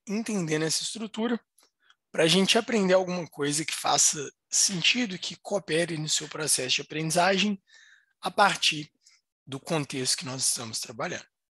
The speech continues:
Na primeira frase diz, "I think that's the biggest mistake for people." Então, algumas coisas aqui interessantes. Olha. A primeira, a, o that. O that's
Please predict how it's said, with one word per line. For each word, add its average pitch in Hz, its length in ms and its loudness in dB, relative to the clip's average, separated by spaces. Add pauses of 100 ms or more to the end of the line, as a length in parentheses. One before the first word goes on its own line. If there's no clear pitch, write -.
(1600)
Na 220 100 8
primeira 196 340 6
frase 180 480 6
diz, 123 540 0 (100)
"I 127 200 0
think 254 440 0
that's 170 380 2
the 131 140 -6
biggest 208 640 0
mistake 165 640 -4
for 143 280 -2
people." 175 560 -8 (800)
Então, - 160 4
algumas 240 320 6
coisas 214 320 4
aqui 196 180 0
interessantes. 196 720 0
Olha. - 160 -20
A 208 100 -4
primeira, 147 480 0 (880)
a, 135 420 4 (280)
o 147 100 -10
that. 127 640 0 (880)
O 139 80 -10
that's - 720 0